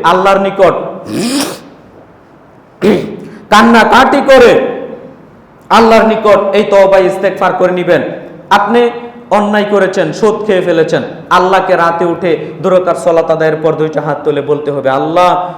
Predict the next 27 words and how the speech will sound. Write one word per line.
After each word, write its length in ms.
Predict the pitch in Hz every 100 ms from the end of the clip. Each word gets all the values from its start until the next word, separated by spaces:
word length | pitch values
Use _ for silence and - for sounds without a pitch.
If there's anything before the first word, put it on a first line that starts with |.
| -
আমি 180 | 147 151
গুনাহগার 480 | 151 151 143 143
মানুষ, 400 | 135 135 147 143 - - -
তুমি 180 | 151
আল্লাহ 220 | 143 143 143
আমাকে 220 | 131 135
মাফ 220 | 123 127 -
করো, 280 | 139 120 - - -
তুমি 160 | 190
যদি 200 | 170 180
মাফ 300 | 170 160 160
না 100 | 160
করো 420 | 156 160 156 147 - -
আমাকে 300 | 151 151 147
কে 220 | 165 175
মাফ 300 | 170 160 165
করবে? 460 | 165 151 165 156 -
আল্লাহ, 280 | 147 165 170
আমি 120 | 170
আজ 240 | 156 151 -
থেকে 180 | 160 160
তওবা 320 | 147 147 147
করছি, 440 | 151 151 - 147 - - -
জীবনে 340 | 165 214 233
যতদিন 400 | 208 185 180 170
বেঁচে 220 | 156 165
থাকি 440 | 160 151 165 135